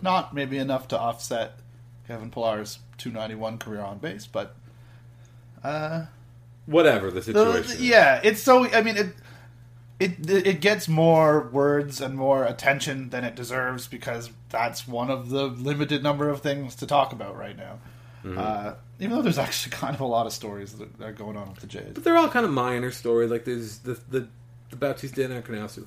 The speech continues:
Speaker 2: and the stuff we've already talked about that's
Speaker 1: Yeah.
Speaker 2: not gonna be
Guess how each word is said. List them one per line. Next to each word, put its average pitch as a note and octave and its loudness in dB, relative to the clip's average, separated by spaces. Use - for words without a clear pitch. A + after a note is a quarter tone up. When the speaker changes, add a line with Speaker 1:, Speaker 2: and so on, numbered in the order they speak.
Speaker 2:
and A2+ -10
the G#2+ -14
stuff - -8
we've B2+ -6
already A#2+ -2
talked G#2 -6
about F2 -6
that's A2+ -6
Speaker 1:
Yeah. A#2+ -4
Speaker 2:
not G#2+ -6
gonna G2+ -8
be F#2 -10